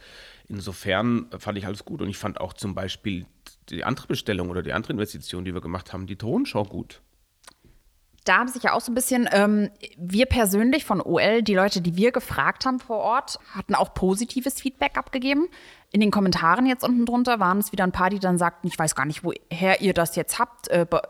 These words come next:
Speaker 2: jemand, äh, neben den ich stand, äh, „Die fanden's alle blöd, die fanden's alle blöd.“ Ich ganz persönlich, also meine ganz persönliche Meinung ist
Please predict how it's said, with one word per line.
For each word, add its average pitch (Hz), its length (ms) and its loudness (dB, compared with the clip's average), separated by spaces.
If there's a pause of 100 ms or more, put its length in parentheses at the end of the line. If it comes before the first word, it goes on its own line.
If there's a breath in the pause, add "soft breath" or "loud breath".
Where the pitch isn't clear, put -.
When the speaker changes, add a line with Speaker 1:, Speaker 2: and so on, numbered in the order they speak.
(400)
Speaker 2:
jemand, 185 340 0
äh, 151 180 -2
neben 165 300 0
den 160 180 -2
ich 185 140 -4
stand, 190 260 0
äh, 175 140 2
„Die 170 80 -4
fanden's 156 320 -2
alle 151 140 0
blöd, 208 280 0
die 202 60 -4
fanden's 160 340 -4
alle 156 140 -2
blöd.“ 185 260 0 (400 loud breath)
Ich - 160 -2
ganz 208 240 2
persönlich, 233 500 0
also 180 140 -2
meine 170 140 0
ganz 185 200 0
persönliche 220 400 -2
Meinung 202 360 2
ist - 360 -2